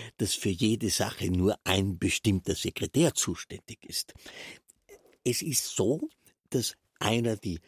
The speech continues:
Hauptzuständigkeit hat, viele andere aber auch zu gewissen Teilen eine, wenn auch kleinere, Zuständigkeit haben.“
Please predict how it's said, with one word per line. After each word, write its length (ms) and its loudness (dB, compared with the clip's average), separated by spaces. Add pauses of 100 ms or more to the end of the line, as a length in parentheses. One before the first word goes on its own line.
Hauptzuständigkeit 1300 -4
hat, 180 -10
viele 360 0
andere 540 0
aber 300 -6
auch 400 0
zu 220 -4
gewissen 480 0
Teilen 380 -4
eine, 240 0 (260)
wenn 200 -2
auch 140 -14
kleinere, 560 2
Zuständigkeit 1040 -6
haben.“ 280 -16